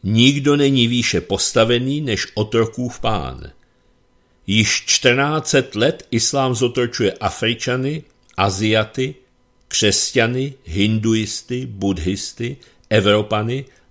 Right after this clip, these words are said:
a dokonce i Američany. Muslimy nikdo nezotročuje, dokud africkým otrokářům nedojdou káfiři. Ale i pak jsou to zase muslimové, kdo zotročují muslimy.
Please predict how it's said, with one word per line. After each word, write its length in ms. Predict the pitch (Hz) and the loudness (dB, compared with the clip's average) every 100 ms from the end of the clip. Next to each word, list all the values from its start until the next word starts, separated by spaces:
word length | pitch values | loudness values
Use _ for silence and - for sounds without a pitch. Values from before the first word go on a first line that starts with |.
| - | -4
a 80 | 95 | -2
dokonce 680 | 92 107 - 135 139 - 139 | 2 0 2 0 2 0 -2
i 260 | 147 - | -2 -2
Američany. 800 | 147 170 160 95 - 80 69 64 _ _ _ _ _ _ _ _ _ | 0 0 0 -2 -4 -8 -8 -14 _ _ _ _ _ _ _ _ _
Muslimy 600 | 95 107 - 131 131 131 | -2 0 2 2 2 4
nikdo 440 | 120 127 160 165 185 | 2 2 0 0 2
nezotročuje, 920 | 185 170 151 101 92 - 82 62 76 - - - _ _ 107 | 2 0 -2 -4 -4 -6 -8 -8 -10 -18 -20 -20 _ _ -4
dokud 360 | 107 113 104 | -2 -2 -4
africkým 600 | - 113 156 147 - 139 - | -4 -2 -2 -4 -4 -4 -2
otrokářům 720 | 123 143 139 135 135 143 135 | 0 0 2 2 2 2 2
nedojdou 500 | 123 120 131 127 127 | 2 2 2 2 0
káfiři. 680 | 123 120 107 - 80 - - _ _ _ _ _ _ _ _ _ _ _ - | 0 -2 -4 -8 -12 -14 -18 _ _ _ _ _ _ _ _ _ _ _ -4
Ale 180 | 104 110 | 2 2
i 200 | - 110 | 2 0
pak 300 | 107 135 - | 2 0 0
jsou 220 | - 131 | 2 2
to 140 | 131 98 | 2 0
zase 340 | 117 - 165 | 0 0 -2
muslimové, 840 | 156 - 151 151 151 143 156 165 139 | 0 0 0 0 0 -2 -4 -6 -8
kdo 280 | 110 98 | -2 0
zotročují 760 | 90 101 - 127 127 - 123 127 | 2 0 2 0 0 -2 -2 -2
muslimy. 640 | 123 127 - 95 78 65 | -2 -2 -2 -6 -8 -14